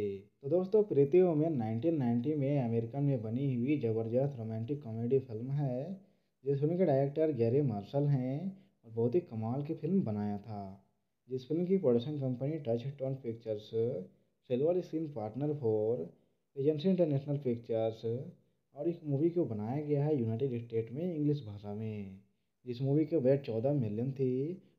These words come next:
और ये एक successful film साबित हुई थी और commercially लोगों ने बहुत ही support किया था, तो सुपर डुपर हिट तो हो गया था। Hello guys, welcome to our YouTube channel।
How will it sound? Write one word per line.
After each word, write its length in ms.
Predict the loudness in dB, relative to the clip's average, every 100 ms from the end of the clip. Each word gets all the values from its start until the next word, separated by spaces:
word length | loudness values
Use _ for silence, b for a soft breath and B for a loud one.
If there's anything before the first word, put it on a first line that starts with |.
| _
और 140 | -8 -2
ये 200 | 2 2
एक 100 | -2
successful 480 | -8 -8 -6 -6
film 240 | -4 -4 -4
साबित 400 | -6 -6 -6 -8
हुई 120 | -12
थी 440 | -10 -8 -8 -10 -14 _ _ _
और 140 | -14 -6
commercially 500 | -4 -2 0 0 2
लोगों 260 | 2 2 0
ने 100 | -2
बहुत 260 | -4 -4
ही 60 | -4
support 380 | -6 -10 -8 -8
किया 220 | -6 -6
था, 180 | -8 -12
तो 120 | -8
सुपर 320 | -6 -2 -2
डुपर 240 | -2 -4 -8
हिट 160 | -4
तो 60 | -4
हो 220 | -4 -6 -4
गया 180 | -6 -8
था। 180 | -16 -20 _ _ -2
Hello 260 | 4 8 8
guys, 360 | 8 8 8 8
welcome 460 | 4 4 4 4 8
to 140 | 10 10
our 220 | 8 8
YouTube 440 | 8 8 8 6 6
channel। 540 | 4 4 4 4